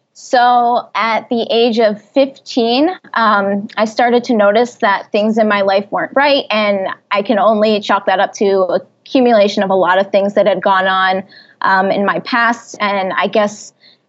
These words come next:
at some point, I just, I felt off. Something felt very, very off. And I, you know, as a teenager, you don't wanna admit something's wrong. You just wanna kind of keep trucking through. And so I did, but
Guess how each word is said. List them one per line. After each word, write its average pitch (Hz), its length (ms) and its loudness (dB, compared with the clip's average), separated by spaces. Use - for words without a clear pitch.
at 220 140 -4
some 240 200 0
point, 220 480 0
I 214 140 0
just, - 480 -8
I 214 160 -4
felt 254 380 -2
off. 208 340 2
Something 226 440 -4
felt 196 220 -2
very, 226 220 2
very 214 320 0
off. 190 320 0
And 208 180 -2
I, 196 400 0
you 262 140 2
know, 262 160 2
as 233 180 0
a 226 120 -2
teenager, 254 600 2
you 233 100 4
don't 220 160 2
wanna 202 160 0
admit 185 220 -6
something's 190 400 -6
wrong. 233 320 2
You 202 180 0
just 208 280 -8
wanna 214 180 0
kind 214 240 -2
of 220 80 -2
keep 233 220 -2
trucking 220 400 -2
through. 220 300 2
And 202 120 -2
so 208 160 0
I 196 100 0
did, 220 380 2
but - 240 0